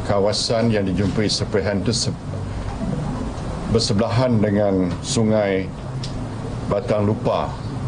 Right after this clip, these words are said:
sebuah sungai yang kita ketahui amat luas dan ini mungkin akan menyuka operasi yang perlu kita lakukan.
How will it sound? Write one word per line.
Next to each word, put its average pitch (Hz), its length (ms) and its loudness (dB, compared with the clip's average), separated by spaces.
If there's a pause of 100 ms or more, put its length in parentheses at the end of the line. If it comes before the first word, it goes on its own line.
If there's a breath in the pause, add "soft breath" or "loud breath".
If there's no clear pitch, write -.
(520)
sebuah 95 560 0
sungai 104 640 2 (320)
yang 92 160 0
kita 92 240 -4
ketahui 104 480 0 (160)
amat 104 320 2 (1040)
luas - 640 0 (1200)
dan 92 240 4
ini 107 560 2 (240)
mungkin 101 480 0
akan 98 480 0
menyuka 95 640 2 (880)
operasi 95 880 2 (960)
yang 95 320 2
perlu 98 240 2
kita 95 320 -2
lakukan. 90 480 0